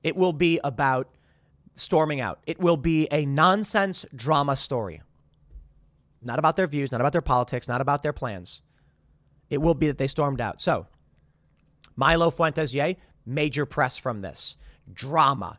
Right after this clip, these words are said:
drama, drama, drama. Their views aren't sufficiently challenged. They walked away from it. Trump is made to look really, really bad because this confirms Trump invited Ye to come out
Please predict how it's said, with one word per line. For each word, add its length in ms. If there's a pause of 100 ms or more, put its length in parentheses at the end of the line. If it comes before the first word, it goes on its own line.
drama, 280
drama, 300
drama. 420 (1040)
Their 220
views 480
aren't 220
sufficiently 500
challenged. 640
They 140
walked 380
away 200
from 220
it. 80 (840)
Trump 460
is 180
made 300
to 120
look 260
really, 280
really 260
bad 360
because 320
this 220
confirms 640
Trump 360 (420)
invited 580
Ye 200
to 60
come 220
out 280